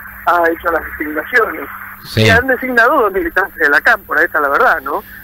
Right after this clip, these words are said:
Speaker 2: Ahora
Speaker 1: Es que seguramente no lo pudieron hacer con prolijidad porque a lo mejor, eh, dentro del Frente para la Victoria no había acuerdo, eh, en ese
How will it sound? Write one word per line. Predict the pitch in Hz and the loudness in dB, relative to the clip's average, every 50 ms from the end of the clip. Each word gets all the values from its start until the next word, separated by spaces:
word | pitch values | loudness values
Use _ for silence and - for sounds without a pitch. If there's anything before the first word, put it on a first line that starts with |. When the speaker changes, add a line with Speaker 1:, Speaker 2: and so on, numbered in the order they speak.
| - - - - | -20 -16 -2 2
Speaker 2:
Ahora | 120 123 127 123 117 | 4 6 6 8 6
Speaker 1:
Es | 110 - | 4 2
que | - 175 165 | 0 -4 -2
seguramente | - 170 165 180 202 208 202 208 208 214 208 - 240 208 | 0 0 0 2 4 4 4 2 2 -2 -2 -2 -2 -2
no | 208 226 - - 202 220 | -2 -4 -4 0 2 2
lo | 220 202 | 2 2
pudieron | 196 196 196 208 208 202 190 | 2 2 2 2 2 2 2
hacer | 175 208 | 2 0
con | 202 208 202 | 0 -2 -2
prolijidad | 196 - 208 214 214 - - 226 202 196 220 - | 0 0 0 0 0 -2 0 2 4 4 4 2
porque | - 190 190 - - 220 202 208 190 - - - - - - - - - | 0 0 -2 0 0 0 2 2 2 0 -2 -8 -18 -20 -20 -20 -8 -2
a | 165 160 170 | -2 0 2
lo | 180 175 | 2 2
mejor, | 190 190 190 - 240 208 202 220 262 240 - - - - - - - | 0 0 2 2 4 4 4 4 2 0 -4 -8 -20 -20 -18 -4 0
eh, | 180 165 160 160 156 156 151 147 151 | 2 4 4 4 4 2 2 2 2
dentro | 175 190 190 196 - 208 185 | 2 2 2 0 -2 0 2
del | 180 175 165 - | 4 4 4 4
Frente | - 196 202 196 202 | 4 2 2 2 2
para | 180 190 190 202 | 2 2 4 4
la | 196 202 | 4 4
Victoria | 208 214 - - 190 196 214 220 208 | 2 2 0 0 2 2 4 2 2
no | 180 175 165 | 2 2 2
había | 165 170 180 175 165 160 | 2 2 2 4 4 2
acuerdo, | 160 - - 175 165 170 170 185 185 180 170 156 143 - - - - - - | 2 2 0 0 0 2 2 2 2 2 2 0 -2 -4 -10 -20 -20 -14 -4
eh, | - 165 151 147 151 147 143 151 147 | -2 0 0 0 0 -4 -6 -6 -6
en | 160 | -6
ese | 160 156 | -6 -8